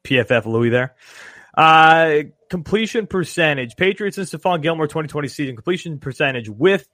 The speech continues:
Gilmore. The offense, the opposing offense, would complete sixty-four point three percent of the passes. And without Gilmore, it was up to sixty-nine point one. So obviously,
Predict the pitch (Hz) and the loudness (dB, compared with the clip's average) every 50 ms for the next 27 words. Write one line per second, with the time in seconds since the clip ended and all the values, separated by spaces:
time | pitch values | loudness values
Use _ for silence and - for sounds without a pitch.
0 | _ 123 127 123 160 175 185 175 156 139 123 123 131 135 - _ _ _ _ _ | _ -8 -2 2 2 4 2 2 0 0 2 0 0 -2 -4 _ _ _ _ _
1 | _ _ _ _ _ _ _ _ _ _ _ 123 135 147 151 160 160 160 - 160 | _ _ _ _ _ _ _ _ _ _ _ 0 4 6 8 6 6 6 4 2
2 | 156 151 147 - 147 127 139 151 143 143 143 139 139 - 147 139 139 - - 131 | 2 2 2 0 -2 -2 0 0 0 0 2 0 0 0 -2 -4 -4 -6 -8 -4
3 | 131 135 135 131 120 - - - 123 113 - 135 131 117 - - 147 - - 143 | -2 0 0 0 -2 -4 -8 -10 -10 -6 -4 -4 -4 -4 -6 -8 -8 -6 -8 -8
4 | - 143 143 143 - 143 139 123 - 139 131 120 - 123 - - 151 139 127 113 | -4 -2 -4 -2 -4 -6 -8 -6 -4 -6 -6 -4 -6 -8 -6 -2 0 0 0 -2
5 | 98 - _ - 135 135 131 131 117 110 - - 117 120 120 107 104 139 135 131 | -6 -12 _ 2 4 6 6 6 4 0 -10 -10 -6 -6 -4 0 2 4 4 4
6 | 135 127 - 123 120 113 - - _ _ _ _ - - - - 147 147 147 147 | 4 2 0 -4 -6 -6 -8 -14 _ _ _ _ -20 -8 -2 0 2 4 4 2
7 | 143 135 143 151 165 185 202 202 147 - 156 143 135 135 135 131 135 139 135 _ | 2 4 4 6 6 6 6 6 4 4 2 2 2 2 0 0 0 -2 -4 _
8 | _ _ _ _ _ _ _ _ _ _ - 131 120 131 113 - 120 - - 151 | _ _ _ _ _ _ _ _ _ _ -6 -6 -6 -6 -10 -14 -14 -10 -8 -8
9 | 147 - - 139 139 135 131 131 127 123 113 - 135 127 117 117 113 110 - 131 | -8 -8 -10 -10 -6 -4 -4 -4 -4 -6 -8 -8 -8 -8 -6 -8 -8 -8 -8 -6
10 | 120 160 170 165 147 139 - - 123 117 110 110 | -4 -2 -2 -2 -4 -6 -10 -8 -8 -8 -8 -10